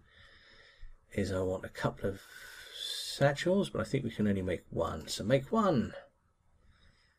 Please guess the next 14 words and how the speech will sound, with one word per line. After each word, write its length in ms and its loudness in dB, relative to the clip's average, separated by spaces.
Right. 360 -4
Yeah, 240 6
I 80 4
think 260 4
you're 80 10
right, 240 10
to 80 -4
be 80 6
totally 300 6
honest 180 4
with 160 2
you, 0 -
Kellyanne. 380 8
Uh, 280 2